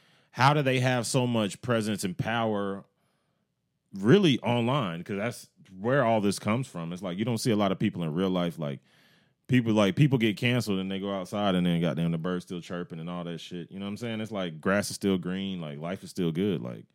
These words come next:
but I don't know wh-, I don't know if this shit's an, uh, like, like, this shit's been orchestrated and it's, like, some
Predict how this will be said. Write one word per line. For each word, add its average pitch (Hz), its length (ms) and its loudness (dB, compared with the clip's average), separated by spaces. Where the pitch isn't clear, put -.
but 95 460 0
I 131 140 6
don't 156 180 2
know 104 300 2
wh-, - 140 -14
I 120 120 2
don't 175 160 0
know 151 120 0
if 143 80 -6
this 165 140 -2
shit's 151 220 -4
an, 98 240 -8
uh, 98 100 -12
like, 98 240 -8
like, 101 160 -8
this 127 120 -2
shit's 107 180 -2
been 95 140 -2
orchestrated 151 760 2
and 90 280 -8
it's, 107 160 -6
like, 113 200 2
some 104 440 0